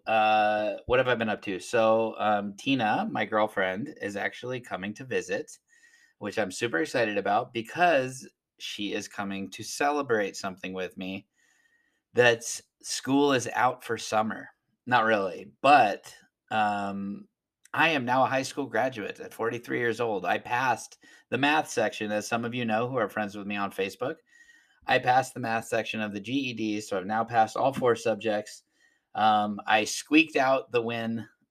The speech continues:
Um, <laughs> I barely passed math. Um, you know, kind of barely. You need one forty-five to pass, and I got, like, one fifty-four. So,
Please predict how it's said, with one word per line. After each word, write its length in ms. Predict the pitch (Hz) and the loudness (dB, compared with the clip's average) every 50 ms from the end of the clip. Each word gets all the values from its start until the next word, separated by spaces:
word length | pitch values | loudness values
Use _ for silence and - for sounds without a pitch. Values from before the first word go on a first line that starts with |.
| _ - | _ -4
Um, 480 | 110 107 110 113 113 110 117 117 120 - - | -2 -2 0 0 -2 -2 -4 -8 -10 -10 -6
<laughs> 60 | - | -6
I 360 | 165 139 - 165 139 123 113 - 123 | -6 -2 0 0 0 2 0 -2 0
barely 300 | 113 123 123 123 120 110 | 2 2 4 4 2 2
passed 340 | - - 120 120 120 113 - | 2 2 4 4 4 2 -2
math. 380 | 113 107 107 107 107 107 107 - _ _ - - - - _ _ _ | -2 -2 0 2 0 0 0 -6 _ _ -20 -20 -20 -20 _ _ _
Um, 720 | - 107 107 107 107 104 101 101 98 101 101 101 101 104 127 _ _ _ _ - - _ _ _ _ | 2 4 6 6 6 4 2 0 -4 -6 -8 -8 -8 -12 -16 _ _ _ _ -20 -20 _ _ _ _
you 160 | - 123 117 107 | -8 -6 -4 -2
know, 160 | 95 98 98 | -2 -2 -4
kind 260 | - 123 120 113 110 | -2 -2 -2 -2 -2
of 80 | 107 101 | 0 0
barely. 340 | 107 101 101 98 98 101 | 0 0 2 0 0 -2
You 80 | 101 113 | -2 -2
need 160 | 123 127 113 | -4 -4 -2
one 200 | 113 120 120 113 | 0 0 -2 0
forty-five 500 | - - 123 120 113 113 - 113 113 107 | 0 0 0 0 2 2 2 2 4 2
to 80 | 107 104 | 0 -2
pass, 320 | - 113 113 113 110 104 | 0 2 4 4 2 2
and 80 | - 110 | 0 -2
I 40 | 110 | 0
got, 120 | 117 113 | 2 2
like, 160 | 110 104 90 | 2 0 0
one 200 | 107 107 107 107 | -2 -4 -4 -4
fifty-four. 640 | - - 104 95 - 98 90 - - 92 92 92 90 | -4 -4 -6 -4 -6 -8 -8 -4 -4 -2 -2 -2 -4
So, 320 | - - 101 95 92 - | -4 -4 -4 -4 -4 -4